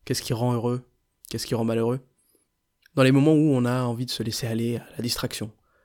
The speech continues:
que d'un coup Netflix, ça semble un peu plus intéressant qu'un bouquin. Les stoïques citaient souvent Aristote, alors je vais le faire aussi. Aristote nous incitait à nous connaître nous-mêmes. Et c'est ça la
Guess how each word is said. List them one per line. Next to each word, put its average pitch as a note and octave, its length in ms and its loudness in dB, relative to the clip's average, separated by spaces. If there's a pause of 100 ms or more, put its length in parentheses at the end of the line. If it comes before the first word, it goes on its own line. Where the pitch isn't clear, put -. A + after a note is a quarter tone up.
(200)
que A#2 200 -8
d'un A#2+ 160 -4
coup B2 240 -2
Netflix, B2 560 -2
ça A#2+ 180 -6
semble A#2 300 -4
un A2+ 40 -6
peu A2 120 -8
plus A#2+ 240 -6
intéressant A#2+ 360 -2
qu'un B2 120 -2
bouquin. A2+ 320 -6 (920)
Les C3 100 4
stoïques D3+ 280 2
citaient C#3 220 -2
souvent B2+ 260 0
Aristote, B2 360 -2
alors A2+ 160 -4
je A2+ 80 -8
vais A#2+ 60 -2
le A#2 60 -4
faire A#2 160 -2
aussi. C#3+ 300 -4 (920)
Aristote B2 360 2
nous B2 100 0
incitait B2 360 0
à - 80 -4
nous A#2+ 80 0
connaître B2 340 0
nous-mêmes. A#2 300 -2 (960)
Et - 60 -6
c'est - 120 0
ça E3+ 140 2
la A2+ 280 -2